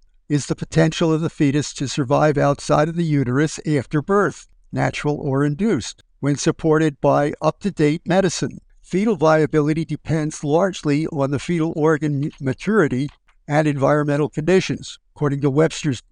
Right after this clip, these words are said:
Encyclopedic Unabridged Dictionary of the English Language, viability of a fetus means having reached such a stage of development as to be capable of living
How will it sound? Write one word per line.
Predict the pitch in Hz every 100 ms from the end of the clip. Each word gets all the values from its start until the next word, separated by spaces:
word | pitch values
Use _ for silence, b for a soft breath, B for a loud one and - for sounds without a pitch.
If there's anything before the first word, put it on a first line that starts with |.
| -
Encyclopedic | 135 110 - 170 - 143 - 170 151 - -
Unabridged | 151 127 156 156 139 -
Dictionary | 156 - 151 147 147
of | 135
the | 143
English | 147 127 113
Language, | 143 175 185 131 139 - _ _ -
viability | 139 180 165 170 165 170
of | 170 143
a | 147
fetus | - 151 156 147 151
means | 143 143 131
having | 143 156 151 143
reached | 127 156 -
such | - 196 -
a | 175
stage | - - 180 180 185
of | 175
development | 170 143 147 147 147 160 -
as | 147 139 -
to | 139
be | 131
capable | - 160 175 180 - 175 156
of |
living | 127 170 131 107